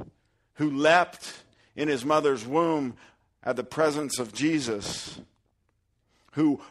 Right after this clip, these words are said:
walked and prepared the way for Christ, his world fell apart. He was in prison. They were gonna cut his head off.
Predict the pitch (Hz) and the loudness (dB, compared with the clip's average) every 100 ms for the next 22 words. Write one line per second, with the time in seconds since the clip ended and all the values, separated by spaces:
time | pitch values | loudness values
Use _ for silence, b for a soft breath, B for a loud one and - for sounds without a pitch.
0 | - 143 165 175 165 - 135 120 131 - | -10 2 8 8 6 2 -6 -6 -8 2
1 | 165 165 143 135 151 170 151 127 - 160 | 4 4 2 2 6 6 4 -4 -6 2
2 | 165 143 113 - - _ _ _ _ _ | 4 4 0 -8 -18 _ _ _ _ _
3 | _ - 185 147 139 170 170 143 - - | _ 2 2 4 2 6 6 4 0 4
4 | 151 139 - 143 143 117 - _ _ _ | 6 6 2 2 2 2 -6 _ _ _
5 | _ _ b b b 156 156 131 165 185 | _ _ b b b 2 2 2 2 0
6 | - 175 160 151 135 151 151 147 135 156 | 0 0 0 0 2 2 2 -2 -4 2
7 | 156 147 - 151 151 123 - - | 2 2 0 0 2 0 -4 -12